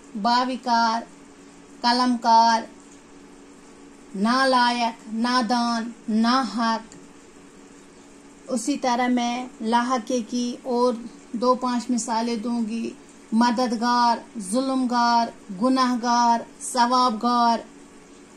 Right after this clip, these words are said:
कुतुब फरोश, मेवा फरोश। कुतुब फरोश हम किसको कहते हैं? जो किताबें बेचता है। मेवा फरोश किसको कहते हैं? जो मेवा बेचता है। मेवा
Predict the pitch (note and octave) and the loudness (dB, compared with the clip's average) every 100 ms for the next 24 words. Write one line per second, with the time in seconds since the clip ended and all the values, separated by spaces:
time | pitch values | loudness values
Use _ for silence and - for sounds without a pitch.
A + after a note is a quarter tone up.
0 | - - C#4 D#4 B3+ - B3 A#3 A#3 A#3+ | -16 -6 -4 -2 -2 -2 -2 -2 -2 -2
1 | A3+ - - A#3+ B3+ C4 C4+ B3+ B3+ A#3 | -4 -10 -6 0 2 2 2 0 0 0
2 | A#3 A#3+ - C4+ - C#4+ - C4 C4+ C#4 | 0 -4 -6 -10 -4 -6 -2 -2 -2 0
3 | C#4+ C#4 D#4+ - D#4+ B3 A3 G#3+ G3 F3 | -2 -2 -4 -6 -4 -4 -4 -6 -6 -8
4 | E3 - - - - - - A#3 C#4+ D4 | -12 -18 -20 -20 -20 -20 -6 -4 -2 -4
5 | - B3 A3 A#3 G#3+ G3 - F3+ E3+ E3 | 0 0 2 -2 -2 -4 -6 -8 -8 -8
6 | - - - - - - - - - - | -12 -20 -20 -20 -20 -20 -20 -20 -20 -16
7 | - B3 C4 C4+ C4+ C4 C4 - D4 - | -2 0 2 0 0 -2 -2 -4 -6 -6
8 | E4 D#4 B3 A3+ G#3+ G3+ F#3 D#3+ - - | -8 -6 -6 -4 -4 -4 -6 -10 -14 -10
9 | G#3 B3 B3 B3 B3 A#3 G3+ G#3+ F#3+ F#3 | -6 0 2 2 2 -2 0 -2 -2 -6
10 | E3+ D#3+ - - - - A#3 C4+ C#4+ D4+ | -10 -10 -14 -20 -16 0 2 2 2 2
11 | E4 | 2